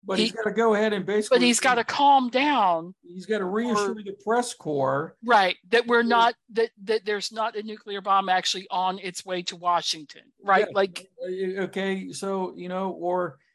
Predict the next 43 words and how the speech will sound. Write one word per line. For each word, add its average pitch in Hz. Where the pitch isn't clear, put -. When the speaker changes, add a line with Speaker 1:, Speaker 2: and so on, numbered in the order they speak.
Speaker 1:
you 170
know, 170
Speaker 2:
It's 147
Speaker 1:
think 220
Speaker 2:
that 262
Speaker 1:
of -
Speaker 2:
kind 254
of -
thing. 214
Or, 233
you 262
know, 214
Pete 240
Buttigieg, 220
when 202
they 202
say, 208
"We're 233
gonna 269
spend 226
ten 240
trillion 277
dollars 240
on 196
transportation, 214
we're 175
gonna 185
start 208
tomorrow." 175
And 202
he's 220
like, 185
"Wait, 196
what? 196
I 247
Speaker 1:
Well, 311
Speaker 2:
had 311
Speaker 1:
it -
Speaker 2:
plans 330
for 214
tomorrow." 196
<laughs> 226
Like 262